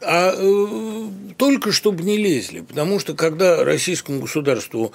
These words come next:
надоест мешать, когда оно занимается самоспасением, народ показывает чудеса и самоотвержения, и изобретательности, интеллекта.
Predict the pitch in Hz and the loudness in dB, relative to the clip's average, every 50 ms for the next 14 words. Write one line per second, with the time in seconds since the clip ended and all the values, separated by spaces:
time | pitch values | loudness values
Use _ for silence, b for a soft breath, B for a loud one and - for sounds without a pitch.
0 | B B B B B B - 143 160 156 147 180 175 165 131 120 101 - - - | B B B B B B 0 0 2 2 4 2 2 2 2 0 -2 -2 -2 -2
1 | 135 156 147 - - 254 269 294 - - - 131 127 135 170 165 165 - - 165 | 0 2 2 4 4 4 2 2 0 -2 0 0 2 2 2 2 2 2 0 0
2 | 165 165 170 170 135 - 160 160 156 160 160 143 131 110 - 143 123 - 151 143 | 2 2 2 2 2 2 2 2 4 4 4 2 2 0 -2 -2 -2 0 0 0
3 | 143 127 - - - 160 160 135 - - 285 302 285 240 170 127 107 98 - B | 0 0 0 0 2 2 2 2 2 2 2 2 2 2 0 -2 -2 -4 -8 B
4 | B B B B B B 123 139 151 170 208 226 208 - - 139 135 - - 160 | B B B B B B -2 0 2 2 2 2 0 -2 -2 -4 -4 -2 -2 -2
5 | 151 135 131 160 156 147 139 - - - - 165 139 190 220 175 - - 208 208 | -2 0 0 -2 -2 -2 -2 -2 -2 -2 -2 -2 0 0 2 2 2 4 4 2
6 | 151 131 101 101 104 107 - 139 135 139 139 135 135 135 139 139 131 - - 151 | 2 2 0 0 0 0 0 0 2 2 2 0 2 2 2 2 4 4 4 4
7 | 175 165 143 135 131 131 127 117 107 123 117 127 135 135 135 170 170 151 127 - | 4 2 0 0 -2 -2 -2 -2 -2 -4 -2 -2 -2 0 2 2 2 2 2 -2
8 | 120 120 123 123 - - - 131 131 123 127 127 147 156 170 160 - - 131 - | -6 -8 -8 -8 -8 -8 -8 -8 -8 -8 -8 -4 -2 0 0 0 -2 -6 -10 -10